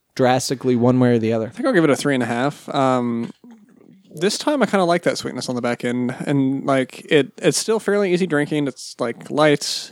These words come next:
Speaker 2: and that little bit of sweetness kinda makes it stand out to me. I guess I got the sweetest feeling on the end of this one compared to the other sweetest feelings on the ends of the other one, so this one is the sweetest ending of the feelings.
Speaker 1: So far to me, this one stands out as by far the lightest,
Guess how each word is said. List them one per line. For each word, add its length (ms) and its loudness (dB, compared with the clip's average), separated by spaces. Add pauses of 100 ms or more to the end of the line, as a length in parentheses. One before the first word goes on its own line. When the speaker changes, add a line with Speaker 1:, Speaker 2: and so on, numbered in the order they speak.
Speaker 2:
and 180 -2
that 120 0
little 140 4
bit 120 6
of 80 4
sweetness 380 2
kinda 220 2
makes 200 2
it 60 -6
stand 260 -4
out 180 -2
to 80 -6
me. 220 -2 (580)
I 60 2
guess 180 4
I 60 4
got 160 4
the 60 -2
sweetest 480 0
feeling 320 2
on 80 2
the 80 0
end 120 0
of 100 0
this 180 0
one 120 2
compared 300 0
to 60 -2
the 100 2
other 160 4
sweetest 320 2
feelings 320 2
on 100 2
the 80 0
ends 200 0
of 80 0
the 100 2
other 160 2
one, 180 4
so 140 -2
this 140 0
one 100 2
is 100 0
the 80 -6
sweetest 320 0
ending 300 0
of 100 -2
the 60 -6
feelings. 440 -2 (460)
Speaker 1:
So 220 4
far 280 2
to 140 -6
me, 220 4
this 240 4
one 160 2
stands 420 0
out 320 0
as 260 -2
by 260 -2
far 280 -4
the 140 -6
lightest, 640 2